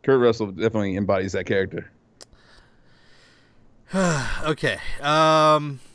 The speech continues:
Speaker 2: what else? What else? Okay, let's talk about the stingers. Um, so we get, we get, oh man, I don't even remember what order they, they go in.
Speaker 1: Uh,
Speaker 2: But
Speaker 1: let's see. It's first, first one's with, uh, the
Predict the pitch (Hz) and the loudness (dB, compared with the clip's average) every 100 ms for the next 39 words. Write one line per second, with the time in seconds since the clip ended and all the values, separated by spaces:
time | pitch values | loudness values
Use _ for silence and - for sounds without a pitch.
0 | _ _ _ _ _ _ _ _ _ - | _ _ _ _ _ _ _ _ _ -20
1 | - 120 127 107 90 85 - 135 110 98 | -12 -6 -4 -4 -10 -12 -8 -6 -6 -8
2 | 160 175 180 131 190 - 233 190 165 139 | -6 2 2 2 -2 2 0 2 -2 -4
3 | - 123 101 95 - - 147 147 143 131 | -8 -8 -8 -12 -14 -6 0 2 2 0
4 | 120 _ _ _ _ _ - - 170 156 | -6 _ _ _ _ _ -14 -2 0 0
5 | 151 160 214 202 147 165 165 180 180 170 | -2 2 4 4 2 -4 -2 -2 0 -4
6 | - _ _ - - 113 120 120 120 165 | -10 _ _ -20 -14 -10 -6 -4 -4 -6
7 | 131 127 120 117 113 113 101 110 107 95 | -4 -4 -4 -4 -4 -4 -6 -8 -8 -10
8 | 95 101 104 101 95 98 98 92 90 98 | -12 -12 -14 -12 -8 -8 -8 -12 -14 -20
9 | _ _ - - _ _ - 101 101 101 | _ _ -20 -20 _ _ -4 0 2 4
10 | 104 104 101 - 110 98 107 131 - - | 2 0 -6 -8 -8 -6 0 0 -2 0
11 | 156 156 - - - 160 147 135 127 117 | 0 0 -8 -6 -2 0 0 0 0 2
12 | 117 107 98 104 98 | 4 4 4 0 0